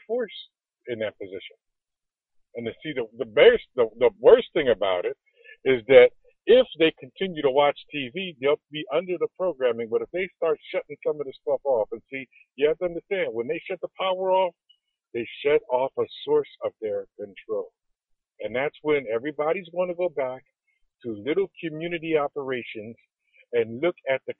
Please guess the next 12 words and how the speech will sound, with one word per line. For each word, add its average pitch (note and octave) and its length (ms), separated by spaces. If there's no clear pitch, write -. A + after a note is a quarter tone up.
concept B2+ 600
of A2+ 140
what B2+ 220
you C3+ 460
bring. A2+ 300
And G#2+ 120
if G2 100
you G3 320
bring G3 260
something D#3 320
to E3 80
the C#3+ 100